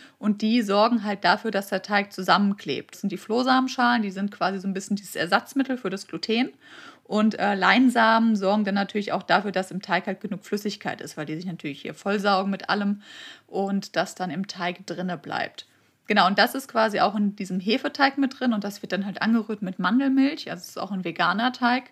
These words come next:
und dann gut durchgeknetet, natürlich noch mit Tro-, also Trockenhefe kommt da mit rein,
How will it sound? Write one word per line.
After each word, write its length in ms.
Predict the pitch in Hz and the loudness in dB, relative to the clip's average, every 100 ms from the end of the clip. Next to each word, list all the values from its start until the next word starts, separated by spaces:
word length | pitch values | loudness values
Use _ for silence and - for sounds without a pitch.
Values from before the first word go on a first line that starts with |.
| _ - - _ | _ -20 -20 _
und 300 | - 214 202 | -2 0 2
dann 180 | 196 196 - _ | 0 0 -8 _
gut 220 | 220 208 | -6 -2
durchgeknetet, 880 | 202 240 - 294 277 262 269 294 - | 0 0 -2 -2 2 2 2 -2 -4
natürlich 340 | 196 180 208 202 | -6 -4 -6 -4
noch 120 | 190 | -6
mit 140 | 165 | -8
Tro-, 100 | - | -8
also 180 | - 185 | -8 -6
Trockenhefe 580 | 180 208 294 277 277 254 | 0 0 2 0 0 -4
kommt 240 | - 254 | -2 0
da 80 | 254 | 0
mit 220 | 247 247 | -2 -2
rein, 340 | 214 214 226 | -2 0 -2